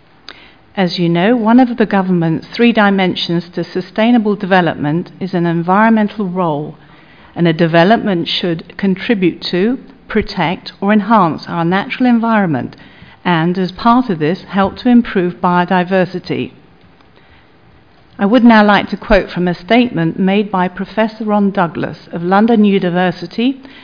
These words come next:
who is a resident of Church Lane. I am writing in my capacity as a university professor who has been involved in biological education and research for over forty years.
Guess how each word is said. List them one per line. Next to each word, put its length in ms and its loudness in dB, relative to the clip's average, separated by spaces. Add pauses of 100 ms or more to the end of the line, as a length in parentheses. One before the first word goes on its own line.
(160)
who 120 4
is 160 4
a 60 0
resident 540 -2
of 100 -10
Church 420 -6
Lane. 400 -8 (1300)
I 80 -2
am 100 2
writing 360 4
in 80 4
my 160 2
capacity 720 -6
as 100 -6
a 80 -2
university 640 0
professor 640 -6 (420)
who 100 2
has 240 0
been 180 -2
involved 460 0
in 140 2
biological 680 0
education 720 -2
and 200 0
research 500 -2
for 140 -8
over 240 -4
forty 380 -6
years. 460 -4